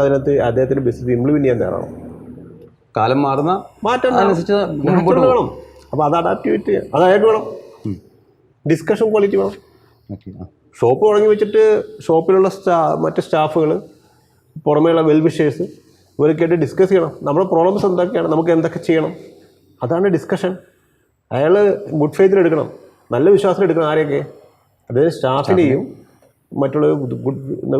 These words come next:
Speaker 1: ഉത്തമ വിശ്വാസത്തിൽ എടുക്കണം. മനസ്സിലായില്ലേ? അപ്പോൾ നമ്മൾ ഏറ്റവും നല്ല ശ-, ഒരു, നമ്മൾ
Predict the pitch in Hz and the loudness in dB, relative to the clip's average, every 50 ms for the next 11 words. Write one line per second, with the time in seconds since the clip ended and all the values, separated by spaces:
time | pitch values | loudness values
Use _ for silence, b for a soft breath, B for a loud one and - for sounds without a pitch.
0 | - 131 - 170 156 143 156 156 127 113 101 92 - - - b b b b b | -2 0 0 0 0 0 0 0 0 0 -2 -2 -6 -8 -16 b b b b b
1 | b b b b _ - - 143 131 - 131 113 104 - - _ b b b b | b b b b _ -14 -10 -8 -6 -6 -6 -6 -6 -8 -14 _ b b b b
2 | b b _ _ - - 143 151 147 147 170 196 208 190 175 151 151 147 - 208 | b b _ _ -4 -2 0 0 2 2 2 2 2 4 2 2 2 2 0 0
3 | 208 208 208 208 208 214 214 208 - - - - - - - - _ _ _ - | 2 2 0 2 0 0 0 -2 -4 -6 -8 -14 -18 -20 -20 -20 _ _ _ -16
4 | - - - 156 156 156 156 151 156 160 156 151 156 156 160 151 156 151 151 160 | -12 -8 -4 -2 0 0 0 0 0 0 0 0 0 0 -2 0 0 0 0 2
5 | 170 | 2